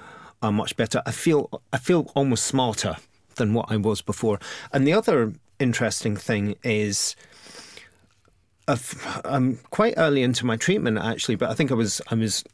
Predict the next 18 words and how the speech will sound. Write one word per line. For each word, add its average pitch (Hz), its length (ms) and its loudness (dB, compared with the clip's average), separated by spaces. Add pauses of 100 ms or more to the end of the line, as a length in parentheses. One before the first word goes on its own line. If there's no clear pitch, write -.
(140)
on 113 420 0
the 110 160 2
treatment 110 520 -2
that 113 120 -2
I'd, 107 480 -2
uh, 101 260 0
settled 135 440 0
on. 101 200 0
I 120 100 0
was 123 180 0
looking 139 400 2
at - 100 -4
pictures - 480 -2
of 107 140 -2
myself 110 580 -4 (320)
from 131 460 2
before 127 400 2
treatment. 110 580 -2